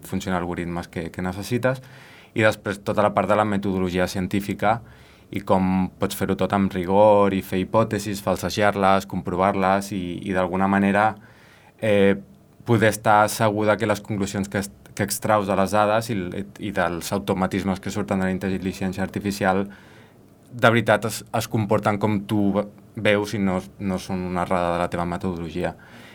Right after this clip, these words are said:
I diguem que a-, aquests tres elements jo els va-, el, els vaig treballar molt quan vaig fer el doctorat i quan vaig treballar amb, amb investigació i, i, i d'alguna manera tot això al final alimenta el que és l'intel·ligència artificial i vaig fer una transició cap a,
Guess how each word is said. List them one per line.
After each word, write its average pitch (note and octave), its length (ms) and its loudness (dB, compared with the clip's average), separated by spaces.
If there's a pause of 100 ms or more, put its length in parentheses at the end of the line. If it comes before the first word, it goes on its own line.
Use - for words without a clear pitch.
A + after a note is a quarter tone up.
(220)
I A2+ 160 2
diguem G#2+ 280 4
que A2+ 140 2
a-, A2+ 140 6 (240)
aquests - 380 -2 (100)
tres A#2 240 0
elements A2+ 400 2
jo A2 80 2
els F#2 80 -6
va-, G#2 160 4 (140)
el, F2+ 100 -4 (160)
els F2 160 -4
vaig F#2+ 160 -2
treballar F#2+ 320 0
molt F2+ 560 -2
quan F2+ 160 -4
vaig F2 80 -4
fer F2+ 160 -6
el F2 80 -8
doctorat G#2+ 480 2
i G2 80 -6
quan F2+ 160 -2
vaig - 80 -10
treballar F#2 320 0
amb, F2+ 160 -4
amb F#2+ 160 0
investigació F#2 720 -2
i, G2+ 160 -4 (640)
i, F2+ 160 -14 (160)
i A2+ 100 -6
d'alguna G2 320 0
manera F#2 300 2 (380)
tot G2 240 -4
això F#2 220 -4
al F#2 60 -2
final F2+ 300 0
alimenta F#2 460 -2
el E2+ 80 -12
que F#2+ 80 -4
és F#2 80 -10
l'intel·ligència F2 500 -8
artificial F2+ 520 -6 (420)
i G#2 160 -2
vaig F#2+ 160 0
fer - 100 -6
una F#2+ 160 2
transició G2 500 -2
cap - 200 -4
a, F2 100 2